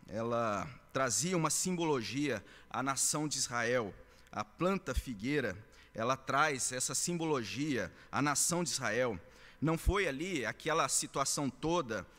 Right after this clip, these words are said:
que acontece, que é narrada aqui, uma situação ocasional,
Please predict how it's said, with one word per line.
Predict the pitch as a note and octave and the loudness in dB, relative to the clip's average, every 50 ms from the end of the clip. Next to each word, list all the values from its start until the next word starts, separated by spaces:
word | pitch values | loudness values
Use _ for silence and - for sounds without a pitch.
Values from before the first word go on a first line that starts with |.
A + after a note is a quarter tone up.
| - - - | -20 -14 -8
que | - C#3 | -4 -4
acontece, | C3 - D3+ C#3 C3 - - C3+ D#3 D3+ - - C3 | -4 -2 -2 -4 -4 -2 0 0 2 2 0 -2 -4
que | - D#3 | -2 -2
é | D3 | -2
narrada | D3 C#3+ B2 A#2 C3 C#3+ D3 C#3+ A#2 A2+ | 0 0 -2 -2 0 -2 -2 -2 -2 -6
aqui, | - - D#3+ E3+ | -10 -8 -8 -6
uma | E3 D#3+ D#3+ D#3 D3+ C#3 B2 A#2 | -4 -2 0 2 2 2 2 0
situação | - - D3 - - D3+ C3 - - - D3 D3+ D3+ | -2 -4 -4 -2 -2 -2 0 0 0 0 0 -2 -2
ocasional, | C#3+ C3+ - D#3 C#3+ C3 B2 C3+ B2 A2+ A#2 B2+ C#3+ C#3+ C3 A2+ F#2 - | -4 -4 -2 -4 -4 -2 -2 -4 -4 -2 0 2 4 4 2 2 -2 -8